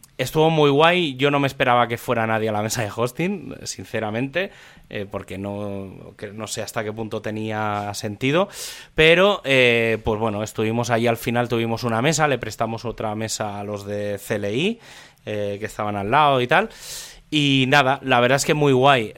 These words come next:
Participó mucha gente, nos pegamos unas risas increíbles.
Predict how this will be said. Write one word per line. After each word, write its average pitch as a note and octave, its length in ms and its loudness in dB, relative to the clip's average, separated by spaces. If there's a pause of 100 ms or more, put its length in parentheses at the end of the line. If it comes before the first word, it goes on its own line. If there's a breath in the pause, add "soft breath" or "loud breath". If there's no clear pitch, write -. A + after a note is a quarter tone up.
Participó B2+ 500 0
mucha D3+ 280 2
gente, G3 680 2
nos B2+ 460 0
pegamos C3+ 520 2
unas C#3+ 280 0
risas B2+ 600 0
increíbles. D3+ 920 0